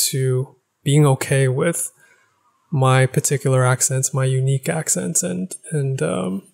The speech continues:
you know, the, the foreigner accent, or, um, because at the end of the day, an accent is just,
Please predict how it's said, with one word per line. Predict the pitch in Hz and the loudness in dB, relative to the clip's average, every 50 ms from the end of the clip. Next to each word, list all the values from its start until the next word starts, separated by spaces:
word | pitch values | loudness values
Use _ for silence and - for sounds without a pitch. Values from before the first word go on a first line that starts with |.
| _ _ _ - - - - | _ _ _ -14 -14 -12 -6
you | 165 160 | -4 -2
know, | 151 135 135 131 | 0 0 0 -2
the, | 131 151 156 - 175 - - - - - - - - - - _ _ _ _ - | -2 -2 -2 -2 -4 -8 -14 -16 -14 -12 -12 -12 -12 -12 -14 _ _ _ _ -10
the | 160 143 139 135 127 127 127 127 127 127 127 139 156 - | -8 -4 -2 -2 -2 -2 -2 -2 -2 -4 -4 -6 -4 -2
foreigner | - - 143 143 143 143 143 139 135 131 | -2 0 4 4 4 4 4 4 4 4
accent, | 127 127 131 - - - - 135 131 131 131 135 - - | 4 4 2 2 0 0 0 0 -2 -2 -2 -2 -4 -4
or, | 170 156 160 175 180 185 185 185 185 - - - - - - - - - - _ _ _ _ _ _ _ _ _ _ - - - - 165 | -4 -4 -4 -4 -2 -2 -4 -4 -6 -8 -14 -20 -20 -20 -20 -20 -20 -20 -20 _ _ _ _ _ _ _ _ _ _ -20 -20 -14 -8 -2
um, | 151 143 143 139 143 139 | 0 2 4 4 4 2
because | 127 - - 180 180 | 2 2 2 4 4
at | 185 - | 4 4
the | 196 | 4
end | 202 233 | 4 6
of | 226 202 | 6 6
the | 170 | 4
day, | - 175 170 165 - | 4 4 4 4 2
an | - - 151 156 | 2 2 2 2
accent | 165 180 180 - - 190 185 185 - 175 | 2 2 2 2 4 4 4 4 4 4
is | 151 143 135 - | 2 4 2 4
just, | - 151 147 147 - - - | 4 4 4 4 2 -2 -4